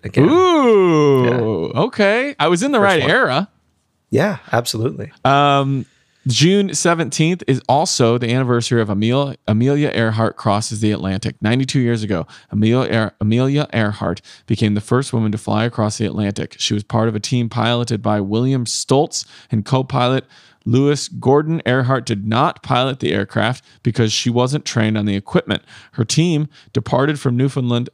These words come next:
Speaker 2: on June seventeenth, landing in South Wales exactly twenty hours and forty minutes later. When interviewed after landing, Earhart said, "Stoltz did all the flying. Had to.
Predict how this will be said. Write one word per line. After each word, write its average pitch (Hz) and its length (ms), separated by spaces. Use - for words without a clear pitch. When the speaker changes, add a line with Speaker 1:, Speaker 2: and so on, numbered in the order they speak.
Speaker 2:
on 104 160
June 139 240
seventeenth, 147 560
landing 120 380
in 113 100
South 123 360
Wales 117 280
exactly 107 420
twenty 143 420
hours 117 320
and 107 140
forty 120 260
minutes 110 320
later. 123 380
When 123 120
interviewed 151 400
after 143 260
landing, 127 360
Earhart 123 340
said, 113 300
"Stoltz - 400
did 147 140
all 139 140
the 139 80
flying. 101 500
Had 127 300
to. 95 240